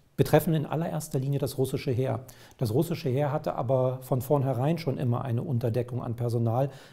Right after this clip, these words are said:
Man spricht so, dass die nur zu siebzig bis fünfundsiebzig Prozent aufgefüllt gewesen sind. Und wenn man jetzt natürlich noch hundertdreißig oder hundertsiebenunddreißigtausend zusätzliche Dienstposten schafft, heißt das ja nicht, dass die Menschen da sind. Mit anderen Worten,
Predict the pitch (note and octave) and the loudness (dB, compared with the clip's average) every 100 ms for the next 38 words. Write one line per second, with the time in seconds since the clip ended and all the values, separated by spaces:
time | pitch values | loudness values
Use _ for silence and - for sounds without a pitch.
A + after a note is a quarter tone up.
0 | - B2 - - D3 - D3+ C#3 B2+ A#2+ | -4 -4 -2 -2 -2 0 4 4 2 0
1 | C3 C3 B2+ - B2 A#2 F#2+ - - - | -2 -2 -2 -2 2 2 0 -2 -6 -6
2 | B2 - D3 D3 C3 - C3 - B2+ - | -8 -2 0 2 -2 -4 -8 -6 -6 -4
3 | A#2+ C3 D#3 - - A2+ A#2 C3 G#2 A2 | -2 -2 -2 -2 -2 -2 0 -2 0 0
4 | A#2+ G#2+ C#3 D3 - - - B2+ A#2+ B2+ | 0 -2 -2 -4 -12 -18 -4 -2 0 2
5 | A#2 C3 - C3+ D3 C#3 B2 B2+ C3 C#3+ | 2 0 -2 -2 0 0 0 -2 0 0
6 | C#3 C3+ - - B2 - A#2+ C3 A2+ A#2+ | 2 0 -4 -6 -6 -2 -2 -2 -4 0
7 | A#2 C3+ A#2+ D3 C#3 A#2+ B2 - - - | 0 0 -2 -2 -2 0 -2 -4 -6 -2
8 | B2 A2 A#2 - - F#3+ F3+ - - A#2 | 0 0 -4 -8 -4 0 2 2 0 -2
9 | G#2+ D3 - B2 A2+ - A#2 B2+ C3+ - | 0 -2 -2 -4 -4 -4 -4 -2 -4 -8
10 | - - B2+ B2+ C#3 - A#2+ B2 - - | -20 -4 0 0 0 -2 -2 -2 -2 -2
11 | A#2+ A#2 C#3 - B2 A2+ A2 G#2+ G#2+ - | 0 2 2 2 2 2 0 -2 -2 -2
12 | B2 B2 A#2 B2 C3 | 0 0 2 2 2